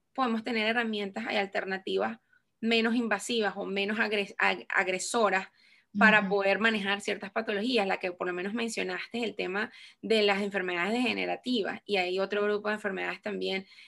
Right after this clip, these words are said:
Speaker 1: las enfermedades de colágeno,
Speaker 2: Ujú.
Speaker 1: que gente joven cada vez está siendo diagnosticada mucho más con este tipo de patologías, cosa que me parece curiosa,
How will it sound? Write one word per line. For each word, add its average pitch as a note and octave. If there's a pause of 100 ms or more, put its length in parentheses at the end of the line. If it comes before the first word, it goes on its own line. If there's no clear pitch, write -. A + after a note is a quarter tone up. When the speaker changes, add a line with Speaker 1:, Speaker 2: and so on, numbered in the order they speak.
Speaker 1:
las G3
enfermedades F#3
de A3+
colágeno, F#3+ (400)
Speaker 2:
Ujú. F#3 (280)
Speaker 1:
que G3 (320)
gente G3
joven F#3+ (720)
cada F3+
vez G3
está G3
siendo G3
diagnosticada F#3 (420)
mucho G3+
más F#3
con F#3+
este F3+
tipo G3
de G3+
patologías, F#3
cosa -
que G#3+
me G#3
parece F3+
curiosa, G3